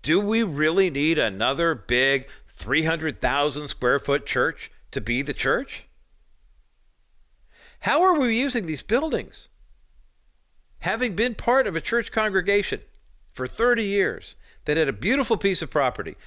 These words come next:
that had a preschool that operated five days a week, but as far as the actual church itself, operated probably five hours a week, how are we stewarding these resources? I don't want to see this church close.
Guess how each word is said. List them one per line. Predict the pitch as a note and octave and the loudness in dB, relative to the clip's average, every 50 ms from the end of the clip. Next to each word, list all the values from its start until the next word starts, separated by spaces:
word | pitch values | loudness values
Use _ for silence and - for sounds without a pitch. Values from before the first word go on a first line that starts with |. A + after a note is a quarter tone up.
| - - - | -20 -6 -2
that | C#3 C3+ | 0 2
had | C#3+ B2+ | 2 0
a | A2+ | 0
preschool | - - - C4 C#4+ C4 - - - D3+ C3+ A#2 | -2 -2 0 2 2 2 0 -2 0 0 0 0
that | A#2 A2+ | 0 0
operated | A2 A2 - - A#2 G#2+ G2 G#2 - | 0 0 0 0 -2 -2 -2 -4 -4
five | - A#2+ A2 G#2 G2 - | -2 0 0 0 0 -2
days | A2+ G#2 F#2+ - | -2 -4 -4 -4
a | G2+ | -6
week, | F2 G2 G#2 G2+ - - - - - - | -6 -4 -4 -4 -6 -8 -18 -20 -10 -6
but | C3 | -6
as | B2+ A#2+ | -6 -4
far | - - F3 F3+ | -2 0 0 0
as | D#3+ - | 0 0
the | C#3+ C#3 | 0 0
actual | C#3+ C#3 - - A#2 | 0 0 -2 -6 -10
church | - - - D3 - - | -6 -4 -2 -2 -2 -4
itself, | A#2 F#2+ - - D#3 C#3+ A#2+ - - - - - | -8 -6 -2 0 0 0 0 -2 -6 -10 -6 -2
operated | C#3+ D3+ D3 - D3+ C#3 B2+ B2 | -2 -2 -2 0 -2 -2 -2 -2
probably | - D#3 C#3+ C3 B2 A#2 | -2 -2 -2 -2 -2 -4
five | - - D3+ C#3+ C#3+ C#3 B2+ - - - - | -4 -2 0 0 0 0 -2 -6 -8 -6 -4
hours | C3+ D3+ E3+ F3+ F3+ E3 D3 C3+ - A#2+ | -2 0 0 2 2 0 0 -2 -4 -6
a | - A2+ | -6 -8
week, | G2+ G#2 F#2 D#2+ C#2+ - - - - - - - - - - - - - - - | -8 -8 -8 -8 -10 -12 -18 -20 -20 -20 -20 -20 -20 -20 -20 -20 -20 -20 -18 -8
how | - D#3 E3+ G3 | -4 -2 0 2
are | A3+ A#3 A3+ | 4 2 2
we | A3 A3 G#3+ | 2 -2 -4
stewarding | - - - - - A#3 A#3 G3+ D#3+ A#2+ A2 F#2+ E2+ G2+ G#2+ _ _ _ - - - - | -4 -6 -6 -8 -6 -2 0 2 2 2 0 -2 -4 -8 -18 _ _ _ -20 -20 -12 -8
these | C3 D3 C#3 - | -8 -8 -6 -4
resources? | F#3+ A#3+ A#3+ - - G#2+ D2 - - - - - - - - _ _ _ _ _ - - - - - _ - - | -4 -4 -4 -4 -6 -8 -8 -8 -12 -16 -20 -20 -20 -20 -20 _ _ _ _ _ -20 -20 -20 -20 -20 _ -12 -6
I | - C3+ G3 | -4 0 0
don't | B3 C4+ B3 | 2 2 2
want | A3 G#3+ G#3 | 2 2 2
to | F3 | 2
see | - - D3+ | 0 -2 -4
this | C3 B2+ G#2 | -4 -6 -8
church | - - G#2+ E2+ - - | -8 -8 -10 -10 -10 -12
close. | - - B1+ - - - - | -14 -14 -14 -14 -14 -18 -20